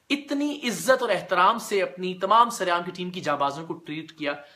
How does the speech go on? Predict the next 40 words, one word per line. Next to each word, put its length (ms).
اتنی 320
محفوظ، 640
محفوظ 480
مح-، 240
محسوس 380
کر 100
رہی 140
تھیں 140
وہ 80
خود 200
کو، 240
آ، 100
اتنا 480
سیکیورڈ، 640
آ، 40
اپنے 240
آپ 180
کو، 160
آ، 560
وہ 140
محسوس 400
کر 100
رہی 140
تھیں 180
اور 120
ان 100
کے 80
چہروں 240
پہ 80
اتنا 220
اطمینان 400
تھا 100
جو 100
شاید 500
کسی 180
اور 180
جگہ 260
پہ، 100
کسی 200
اور 100